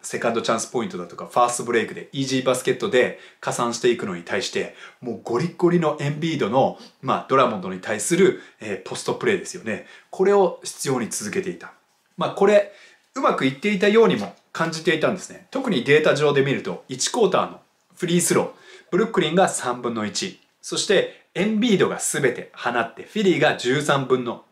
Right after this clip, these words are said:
十というところなんですね。でね、これはね、前回僕、フィリーの解説特集でやりました。フリースローたくさんもらえると、ボーナスにも早く入れて、ロールプレイヤー、要するに脇役の選手たちも、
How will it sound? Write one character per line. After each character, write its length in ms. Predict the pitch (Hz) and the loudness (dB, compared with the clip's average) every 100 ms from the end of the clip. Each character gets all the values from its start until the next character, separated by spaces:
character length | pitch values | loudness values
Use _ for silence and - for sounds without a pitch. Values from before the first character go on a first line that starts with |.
| _ | _
十 300 | - 151 120 | -6 -2 -2
と 120 | - - _ _ | -4 -14 _ _
い 100 | 117 | -6
う 40 | 110 | -6
と 100 | 98 | -4
こ 60 | |
ろ 60 | 95 | -8
な 60 | 85 | -10
ん 20 | |
で 60 | |
す 80 | - | -14
ね。 120 | 90 _ - - - - | -18 _ -20 -20 -14 -4
で 80 | |
ね、 200 | 117 107 - | 0 0 2
こ 100 | 151 | 4
れ 80 | 180 | 6
は 120 | 175 | 6
ね、 180 | 165 117 | 4 2
前 180 | 165 196 | 2 2
回 180 | 165 104 | 2 0
僕、 240 | 107 123 | -2 0
フ 560 | 117 113 110 107 117 - | 0 0 -2 -2 -2 -4
ィ 180 | 156 | -2
リ 120 | 127 101 | 0 0
ー 20 | |
の 100 | 87 - | -4 -6
解 180 | 117 117 | -4 -4
説 240 | 104 - | -4 -8
特 180 | 113 95 | -8 -4
集 180 | - 113 | -2 0
で 80 | 104 | 0
や 80 | |
り 80 | 101 | -2
ま 100 | 113 | -2
し 80 | 110 | -4
た。 140 | 90 - _ _ | -6 -10 _ _
フ 100 | - | -6
リ 80 | 160 | -2
ー 20 | |
ス 120 | 160 | 2
ロ 80 | 151 | 2
ー 20 | |
た 120 | 139 | 2
く 40 | 131 | 0
さ 140 | 139 | 0
ん 60 | 139 | 0
も 100 | 139 | 0
ら 80 | 135 | 2
え 60 | |
る 80 | 131 | 2
と、 280 | 147 123 - - _ | 2 2 0 -12 _
ボ 120 | 147 | 0
ー 20 | 147 | 0
ナ 100 | 117 | 0
ス 100 | 110 | -2
に 100 | 92 | -4
も 80 | |
早 280 | 90 147 135 | -2 2 2
く 100 | 110 | 0
入 220 | 101 127 | -2 0
れ 100 | 101 | 0
て、 300 | 92 101 90 - - - - | 0 -2 -4 -8 -20 -14 -2
ロ 140 | 143 | 0
ー 20 | 165 | 0
ル 80 | |
プ 120 | 156 170 | 0 2
レ 140 | 151 | 4
イ 20 | |
ヤ 80 | 101 | 4
ー、 60 | 85 - | 0 -6
要 120 | 135 | -6
す 100 | 135 | -2
る 80 | 143 | -2
に 60 | 113 | 0
脇 240 | 113 - | -2 2
役 420 | 139 139 139 139 | 0 0 0 0
の 120 | 139 139 | 0 0
選 160 | 165 | 0
手 60 | 143 | 0
た 80 | 120 | -2
ち 120 | - | -2
も、 320 | 143 117 - | 0 0 -2